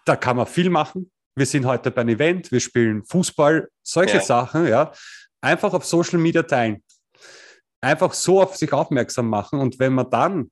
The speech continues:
Speaker 1: nach zwei, nach einem Jahr mal Mitarbeiter sucht, da muss man nicht suchen, weil dann wird man gefunden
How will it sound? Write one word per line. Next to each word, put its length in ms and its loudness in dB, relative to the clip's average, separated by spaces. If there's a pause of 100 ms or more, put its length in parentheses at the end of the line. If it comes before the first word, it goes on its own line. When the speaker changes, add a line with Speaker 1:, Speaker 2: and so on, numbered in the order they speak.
(140)
Speaker 1:
nach 220 -4
zwei, 540 2
nach 120 -4
einem 380 0
Jahr 180 2
mal 160 2
Mitarbeiter 680 0
sucht, 600 -2 (1600)
da 340 0 (220)
muss 180 2
man 100 2
nicht 160 2
suchen, 300 0
weil 80 2
dann 180 0
wird 160 0
man 220 0 (240)
gefunden 800 -2